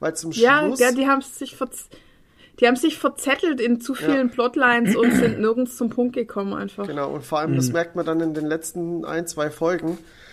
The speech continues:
Speaker 1: wo dann auf einmal wirklich richtig viel wieder passiert,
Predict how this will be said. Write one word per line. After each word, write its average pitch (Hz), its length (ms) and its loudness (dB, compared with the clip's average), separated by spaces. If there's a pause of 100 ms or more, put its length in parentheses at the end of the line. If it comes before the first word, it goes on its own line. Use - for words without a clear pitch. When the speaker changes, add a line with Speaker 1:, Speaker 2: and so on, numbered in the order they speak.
(180)
Speaker 1:
wo 160 180 0
dann 160 380 0
auf 156 240 -4
einmal 165 480 0
wirklich 196 340 0
richtig 190 320 -8
viel 233 300 -4
wieder 175 180 2
passiert, 185 600 -4